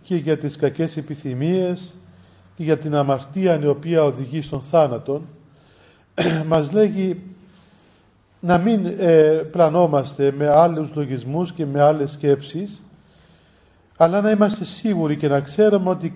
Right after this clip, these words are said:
κάθε πράγμα αγαθόν, κάθε τι το καλόν το αγαθόν και κάθε τέλειον δώρημα, κάθε δώρο των άνθρωπων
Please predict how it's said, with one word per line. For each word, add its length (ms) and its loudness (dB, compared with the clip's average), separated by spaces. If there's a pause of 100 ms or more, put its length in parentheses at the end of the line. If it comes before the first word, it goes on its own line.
κάθε 380 2
πράγμα 840 2
αγαθόν, 760 0 (600)
κάθε 300 2
τι 140 -4
το 140 0
καλόν 600 2
το 80 0
αγαθόν 600 0 (1000)
και 120 -4
κάθε 760 2 (640)
τέλειον 560 4
δώρημα, 720 2
κάθε 300 0
δώρο 480 0
των 160 -4
άνθρωπων 580 -4